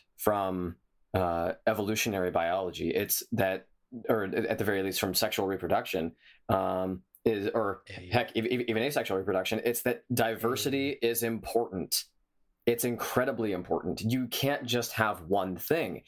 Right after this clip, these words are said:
Speaker 1: If you have one thing, then it will ruin the entire process.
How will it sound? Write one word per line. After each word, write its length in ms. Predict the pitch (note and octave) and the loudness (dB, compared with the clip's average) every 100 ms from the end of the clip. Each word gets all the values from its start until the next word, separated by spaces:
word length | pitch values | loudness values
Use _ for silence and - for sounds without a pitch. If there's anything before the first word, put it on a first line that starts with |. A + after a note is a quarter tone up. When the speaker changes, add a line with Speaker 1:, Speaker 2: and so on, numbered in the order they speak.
| - - | -14 -2
Speaker 1:
If 140 | A2 | 0
you 80 | A2 | 2
have 240 | A#2 D3 B2 | 0 0 0
one 320 | G2+ A#2 F3 | 0 0 -2
thing, 540 | - C#3 G2+ F2+ G#2 - _ _ _ - | -2 -2 0 -2 -4 -6 _ _ _ 0
then 180 | A2+ | 0
it 80 | A#2 | 2
will 180 | A#2 A#2 | 0 -2
ruin 440 | F#2 A2 D#3+ A2 | 0 0 0 -2
the 100 | G2+ | 0
entire 340 | G2+ G#2 G2+ F#2 | 0 2 0 0
process. 600 | G#2+ G#2+ G#2+ C2 C2 | 0 0 0 -2 -2